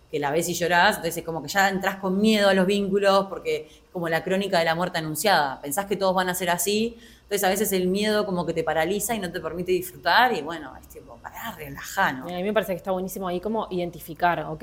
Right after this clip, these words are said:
Speaker 1: Claro.
Speaker 2: bueno, ta, me está generando inseguridad, me está, porque
Speaker 1: Tal
Speaker 2: nosotros
Speaker 1: cual.
Speaker 2: crecemos a través de las personas, los vínculos vienen para espejarnos cosas,
Speaker 1: Claro.
Speaker 2: este, y, y cada persona que entra a tu vida,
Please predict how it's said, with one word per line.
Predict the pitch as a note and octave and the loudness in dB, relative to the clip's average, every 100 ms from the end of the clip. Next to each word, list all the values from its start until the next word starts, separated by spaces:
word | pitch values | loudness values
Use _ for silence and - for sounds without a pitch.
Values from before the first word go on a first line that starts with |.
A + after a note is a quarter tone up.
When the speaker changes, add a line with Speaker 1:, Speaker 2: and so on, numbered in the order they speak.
| F#3 | 2
Speaker 1:
Claro. | E3 D3 | 4 2
Speaker 2:
bueno, | C#3+ | 0
ta, | G3+ G3+ F3+ - - | -2 -2 -4 -8 -14
me | E3+ | -12
está | E3+ A#3 | -4 0
generando | A3+ G3+ G3 | 0 -2 -2
inseguridad, | G3 F#3+ E3+ E3+ F#3+ G#3 | -4 -2 -2 0 2 2
me | G#3+ | 2
está, | G3 G3+ G#3 - | -2 2 2 0
porque | E3 F3 E3+ - - - - | -4 -2 -2 -6 -20 -18 -10
Speaker 1:
Tal | C3+ - | -8 -2
Speaker 2:
nosotros | C#3+ D4 D#4+ | 2 2 0
Speaker 1:
cual. | - | -2
Speaker 2:
crecemos | G#3+ G3+ - C#4+ E4+ - | -2 -2 0 2 2 -2
a | G3+ | -4
través | F#3 G#3 | 0 2
de | A#3+ | 2
las | A#3+ | -2
personas, | E3 - G3+ D#3+ | -4 -6 -6 -4
los | E3+ E3+ | -6 -4
vínculos | G#3+ A#3 D4 C#4 C#4 A3 | -2 0 4 2 2 -6
vienen | F3+ A3 B3+ A#3+ | -4 0 0 0
para | F3+ | -4
espejarnos | E3 F#3 F3+ G#3+ A#3+ A3 | -6 -8 -2 0 0 -2
cosas, | - G#3+ B3 E4 - - | 2 2 6 4 2 -8
Speaker 1:
Claro. | D3 C#3 B2+ | -6 -6 -4
Speaker 2:
este, | G3 G3 F#3 F3 E3 | -6 -2 2 4 2
y, | G3 F#3 F3+ F3 - | 0 -2 0 0 -2
y | F#3 | 4
cada | A#3 A#3+ | 6 6
persona | A3 A#3 A3+ | 4 0 0
que | A3+ | 2
entra | A#3 | 4
a | A3+ | 2
tu | F3+ | 2
vida, | G#3+ C#4+ C4 | 6 6 6